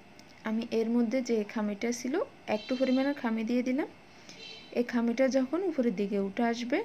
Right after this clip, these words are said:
তখন আমি এর মধ্যে খাজাগুলো দিয়ে দিব, যে খাজাগুলো তৈরি করছিলাম। এই সময় চুলার আঁচটাকে মিডিয়াম থেকে,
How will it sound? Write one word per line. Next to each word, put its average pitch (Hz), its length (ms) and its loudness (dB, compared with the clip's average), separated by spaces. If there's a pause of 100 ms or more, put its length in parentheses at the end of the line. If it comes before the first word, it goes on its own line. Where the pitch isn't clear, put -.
(840)
তখন 220 280 0
আমি 247 180 4 (140)
এর 226 80 0
মধ্যে 226 360 0 (400)
খাজাগুলো 240 540 2
দিয়ে 247 200 2
দিব, 233 180 0 (220)
যে 226 160 -2
খাজাগুলো 226 480 -2 (120)
তৈরি 233 240 2
করছিলাম। 240 400 -4 (1300)
এই 240 120 2
সময় 285 280 2
চুলার 254 280 2
আঁচটাকে 262 400 0 (180)
মিডিয়াম 226 360 2
থেকে, 254 260 0